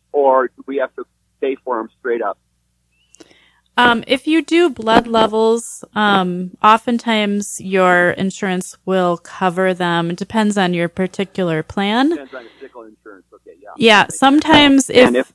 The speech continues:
Speaker 1: if
Speaker 2: if
Speaker 1: the
Speaker 2: you
Speaker 1: insurance
Speaker 2: test
Speaker 1: doesn't cover it,
Speaker 2: Uh-huh.
Speaker 1: how much does it typically cost for,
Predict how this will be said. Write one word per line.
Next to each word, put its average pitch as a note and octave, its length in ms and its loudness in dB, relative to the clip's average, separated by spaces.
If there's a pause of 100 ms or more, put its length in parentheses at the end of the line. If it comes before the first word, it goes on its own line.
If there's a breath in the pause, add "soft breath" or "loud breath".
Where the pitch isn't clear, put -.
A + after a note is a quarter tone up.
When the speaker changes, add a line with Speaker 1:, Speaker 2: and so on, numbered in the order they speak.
Speaker 1:
if D3+ 100 4
Speaker 2:
if C4+ 140 8
Speaker 1:
the C#4 60 -4
Speaker 2:
you B3 140 4
Speaker 1:
insurance E3+ 160 4
Speaker 2:
test C#4 180 6
Speaker 1:
doesn't G3 420 4
cover A2 320 0
it, - 80 -8 (320)
Speaker 2:
Uh-huh. A3 160 -8
Speaker 1:
how D#3 80 6
much D#3+ 200 -4 (100)
does B2 140 -10
it B2 160 -8
typically - 320 -8
cost A#2 520 -2 (540)
for, G#2+ 440 -4